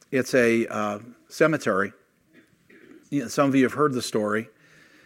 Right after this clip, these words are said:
And, uh, we're relaxing on this vacation, and the Lord said, "I want you to walk over there." And I walked over, and there's the grave of Lachlan McIntosh.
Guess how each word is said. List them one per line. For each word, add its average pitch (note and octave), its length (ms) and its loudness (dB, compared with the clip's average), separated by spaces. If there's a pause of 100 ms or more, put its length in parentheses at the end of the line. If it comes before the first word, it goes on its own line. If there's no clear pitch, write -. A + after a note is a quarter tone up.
(340)
And, A#2+ 460 4
uh, A2+ 280 6
we're C#3 120 6
relaxing C3+ 560 4
on B2 100 2
this A#2+ 120 -2
vacation, B2 640 2
and B2 200 -2
the B2 40 4
Lord B2+ 320 4
said, B2+ 300 2
"I B2 80 -2
want B2+ 220 -2
you D#3 60 4
to C#3+ 60 6
walk B2 360 0
over B2 200 2
there." B2 180 0
And A2+ 100 -2
I A2 40 -2
walked A#2+ 300 -4
over, C3 220 2
and G#2+ 100 -2
there's A#2 160 -2
the A2+ 180 0
grave A#2 380 2
of G#2 140 -4
Lachlan A#2 480 -4
McIntosh. - 840 -10